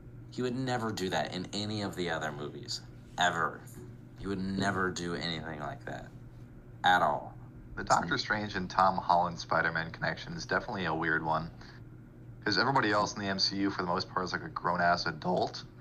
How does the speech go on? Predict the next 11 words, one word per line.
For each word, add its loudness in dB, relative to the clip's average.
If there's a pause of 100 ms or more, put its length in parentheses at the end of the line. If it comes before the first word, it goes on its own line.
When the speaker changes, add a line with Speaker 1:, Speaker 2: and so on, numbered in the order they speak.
(840)
Speaker 2:
But 0
then 0
you -4
just -4
have 2
Tom 4
Holland, 2 (580)
which 2
I 2
get 0
it. -2